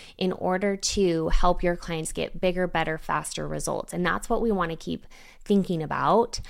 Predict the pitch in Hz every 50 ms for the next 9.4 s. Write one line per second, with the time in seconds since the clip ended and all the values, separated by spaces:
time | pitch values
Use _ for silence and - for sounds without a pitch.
0 | - - - - - _ _ 190 180 170 165 160 160 - - 170 175 185 185 175
1 | 175 170 170 170 165 170 165 165 - - - 165 - - 208 190 185 185 175 170
2 | 165 156 - 156 160 151 160 160 160 160 156 151 - - - - 165 151 - 165
3 | 165 156 156 156 - - - - - - - - - - - 220 233 - - -
4 | - - 214 - - - - - - - - - - - - - - - - 202
5 | 196 190 185 180 175 175 175 175 175 175 175 - - - - - - - - -
6 | 196 196 190 190 196 208 220 220 202 180 190 180 - - - 202 202 202 185 180
7 | 180 - - - 202 202 226 240 254 254 220 208 214 196 - 185 190 185 180 180
8 | 170 170 170 - - 170 165 160 170 165 160 156 - - - 170 160 151 - -
9 | - - - - - - -